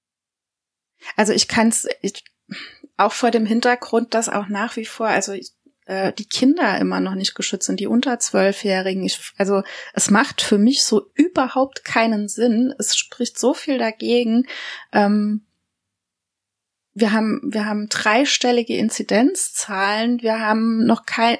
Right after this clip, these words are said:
also noch keine Zulassung für den Impfstoff für die unter zwölfjährigen. Ich, also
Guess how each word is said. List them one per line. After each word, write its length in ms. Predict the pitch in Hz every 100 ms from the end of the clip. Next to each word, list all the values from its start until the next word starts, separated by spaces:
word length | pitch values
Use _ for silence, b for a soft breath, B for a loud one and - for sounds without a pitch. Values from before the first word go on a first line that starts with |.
| -
also 260 | 202 196 233
noch 180 | 214 220
keine 260 | 254 233
Zulassung 460 | - - 247 240 214
für 120 | -
den 140 | 208 190
Impfstoff 460 | 240 277 - 233
für 160 | - 202
die 260 | 196 208 -
unter 280 | 226 190
zwölfjährigen. 1040 | - - 202 330 - 196 185 202 202 233 285 B B B B B B B B B _ _ _ _
Ich, 280 | - - - -
also 460 | 190 196 202 196